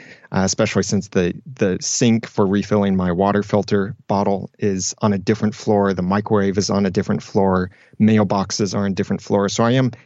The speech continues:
able to get some walking in. But, you know, when you talk about being able to focus better, I've designed this space so that I have multiple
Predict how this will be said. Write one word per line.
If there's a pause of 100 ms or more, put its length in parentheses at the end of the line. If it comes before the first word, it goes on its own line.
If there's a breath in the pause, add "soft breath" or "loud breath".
(120 loud breath)
able
to
get
some
walking
in. (520 loud breath)
But,
you
know,
when
you
talk
about (560)
being
able
to (560)
focus
better, (720 soft breath)
I've
designed (100)
this
space
so
that (100)
I
have (460)
multiple